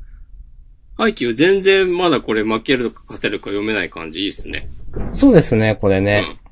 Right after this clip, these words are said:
Speaker 1: うん。
Speaker 2: うん。
Speaker 1: この最後。
Speaker 2: 全然日向が抜けたから、はい、ダメっていう感じでは全然なく。
Speaker 1: そう。自分が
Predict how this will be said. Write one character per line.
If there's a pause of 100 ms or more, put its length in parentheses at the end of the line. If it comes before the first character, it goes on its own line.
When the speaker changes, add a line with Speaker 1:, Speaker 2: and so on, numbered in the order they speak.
(160)
Speaker 1:
う
ん。
Speaker 2:
う (140)
ん。 (1400)
Speaker 1:
こ
の
最
後。
Speaker 2:
全
然
日 (160)
向
が
抜
け
た
か
ら、
は
い、
ダ
メ
っ
て
い
う
感
じ
で
は
全
然
な
く。 (380)
Speaker 1:
そ
う。
自
分
が